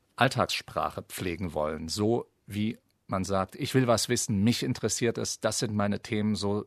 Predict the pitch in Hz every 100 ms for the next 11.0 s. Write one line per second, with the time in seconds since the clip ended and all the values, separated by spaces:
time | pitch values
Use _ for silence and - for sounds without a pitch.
0 | _ - 107 101 101 101 95 92 90 90
1 | - 110 101 87 87 - 131 160 104 95
2 | 98 104 - 107 - 101 - - - -
3 | - - _ _ _ - 110 113 107 -
4 | 139 117 104 101 107 110 95 - 107 107
5 | - 101 - - - - 110 101 98 -
6 | 113 104 95 - 113 101 95 85 92 117
7 | 110 101 101 98 - 113 101 110 95 104
8 | 107 - 95 - 87 95 101 104 101 87
9 | 85 - 110 95 95 87 87 87 95 107
10 | 95 87 85 - - 127 - - 71